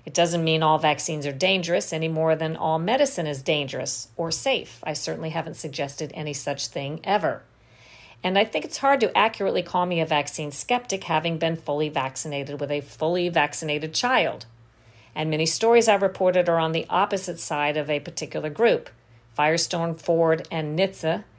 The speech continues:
the National Highway Traffic Safety Administration, said the tires were safe. The government and many others insisted guns were never walked. That's how truth is often ultimately revealed or new facts come to light as they have.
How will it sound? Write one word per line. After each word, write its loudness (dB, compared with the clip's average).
the -8
National -4
Highway -4
Traffic -6
Safety 0
Administration, -4
said 2
the -2
tires 0
were -4
safe. -2
The -4
government 4
and 0
many 2
others 4
insisted -2
guns 0
were 0
never 2
walked. 0
That's 0
how 4
truth 2
is 2
often 0
ultimately -2
revealed 0
or -2
new -2
facts -2
come -8
to -6
light 0
as -2
they 0
have. -2